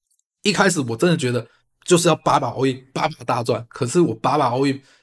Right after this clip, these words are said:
的时候，状况下你会发现很长都是大赔，赔到最后资金都快赔光了。所以这不是一件很好的事情。我那时候真的说我真的很幸运，我在交易的时候刚好在多头，所以赚了很久，赔光，又可以赚，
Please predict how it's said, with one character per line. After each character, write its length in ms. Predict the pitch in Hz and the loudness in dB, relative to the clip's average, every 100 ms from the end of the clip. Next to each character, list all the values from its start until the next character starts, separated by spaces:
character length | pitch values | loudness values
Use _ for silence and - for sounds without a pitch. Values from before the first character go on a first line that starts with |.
| _ _ | _ _
的 100 | 131 | -4
时 140 | 120 131 | 0 2
候， 260 | 139 123 - _ | 2 0 -14 _
状 160 | - 160 | 0 2
况 120 | 156 | 0
下 160 | 143 135 | 0 -2
你 60 | |
会 80 | 120 | -2
发 160 | 139 127 | -2 0
现 160 | 147 117 | 0 -4
很 160 | 123 - | -8 -8
长 200 | - 117 | -10 -4
都 120 | 127 | -4
是 100 | 135 | 0
大 240 | 139 113 | -2 -2
赔， 160 | 117 - _ _ | -6 -20 _ _
赔 140 | - 160 | -2 2
到 120 | 190 | 2
最 140 | 180 | 4
后 140 | 180 165 | 2 0
资 160 | - | -4
金 140 | 160 156 | -4 -2
都 80 | 160 | 0
快 160 | 160 | 0
赔 180 | - 113 | 0 -6
光 220 | 110 120 | -4 -4
了。 180 | 117 - - - _ | -4 -10 -20 -20 _
所 160 | - 196 | 4 4
以 40 | |
这 140 | 202 226 208 | 6 2 2
不 120 | 202 | -2
是 160 | 233 | -2
一 40 | 208 | 0
件 120 | 202 | 0
很 180 | 165 131 | 0 -4
好 200 | 127 107 | -4 -8
的 80 | 113 | -8
事 200 | - 175 | -4 -4
情。 180 | - 117 - _ | -6 -10 -14 _
我 140 | 143 175 | -6 -4
那 100 | 220 | 2
时 80 | |
候 180 | 214 208 - _ | 2 2 -2 _
真 180 | - 185 | -2 0
的 140 | 175 | 0
说 240 | 123 - 160 | -2 0 0
我 160 | 123 | 0
真 160 | 107 147 | -4 -4
的 60 | 127 | -4
很 80 | 110 | -8
幸 180 | 131 | -8
运， 60 | 131 | -8
我 120 | 113 | -4
在 140 | 120 165 | 0 0
交 260 | 170 151 | 0 -2
易 40 | 143 | 0
的 40 | |
时 80 | 147 | -2
候 60 | |
刚 160 | 123 143 | -4 -6
好 80 | 117 | -4
在 100 | 135 | -4
多 200 | 139 123 | -4 -6
头， 160 | 113 - - _ | -6 -10 -18 _
所 160 | - 220 | 8 8
以 160 | - - _ _ _ _ _ _ _ _ | 8 -2 _ _ _ _ _ _ _ _
赚 160 | 233 185 | 4 6
了 60 | |
很 100 | 165 | 4
久， 260 | 160 127 - _ - | 4 2 2 _ -6
赔 160 | 135 | -4
光， 280 | 123 139 147 _ | 0 0 0 _
又 100 | 175 | 0
可 120 | 160 | 0
以 40 | |
赚， 240 | 120 - | 2 0